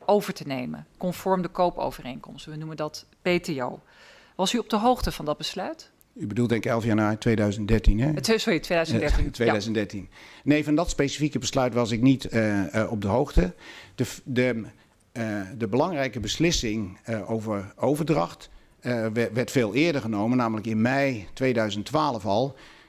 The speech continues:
Speaker 2: in de zogenaamde A P T O, eh, de Anticipated,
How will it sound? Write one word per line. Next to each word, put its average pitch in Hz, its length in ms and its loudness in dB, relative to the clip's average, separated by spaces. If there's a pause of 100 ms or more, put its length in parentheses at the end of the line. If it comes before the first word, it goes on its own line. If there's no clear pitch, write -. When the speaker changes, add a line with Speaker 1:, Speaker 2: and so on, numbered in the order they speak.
(120)
Speaker 2:
in 120 140 0
de 120 60 2
zogenaamde 113 600 2
A 131 280 -4 (120)
P - 60 -6
T 107 340 8
O, 123 260 2 (500)
eh, 113 180 -2
de 110 180 0
Anticipated, 107 1040 4